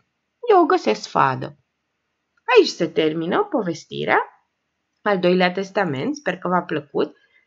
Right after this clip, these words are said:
Este o povestire chiar foarte simpatică. Dacă sunteți încă alături de mine până la final, o să am rugămintea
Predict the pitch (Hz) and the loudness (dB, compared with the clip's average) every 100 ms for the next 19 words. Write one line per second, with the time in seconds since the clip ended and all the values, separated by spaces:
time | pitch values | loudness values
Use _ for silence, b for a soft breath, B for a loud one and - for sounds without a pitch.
0 | - 196 226 190 180 180 - 180 160 165 | -18 -2 0 0 -2 -4 -4 -4 -2 -2
1 | 165 156 - 208 185 156 143 139 135 170 | -4 -6 2 2 2 -2 -6 -8 0 2
2 | 220 240 302 392 440 _ _ _ _ _ | 2 0 0 0 -4 _ _ _ _ _
3 | _ _ _ _ - 226 320 320 - 240 | _ _ _ _ -4 2 4 2 -2 0
4 | 220 214 202 - - 240 214 196 190 185 | 2 2 0 -4 -2 2 4 2 0 0
5 | 170 151 156 170 180 202 233 302 370 415 | 2 4 2 -2 0 2 2 0 0 0
6 | 427 403 226 170 160 151 147 180 277 180 | 0 -2 -2 0 -2 -4 -6 0 2 2
7 | 180 - 196 190 190 180 170 175 254 311 | 0 -4 -4 -2 -2 -2 -4 -2 0 0
8 | 311 294 302 294 | 4 4 4 0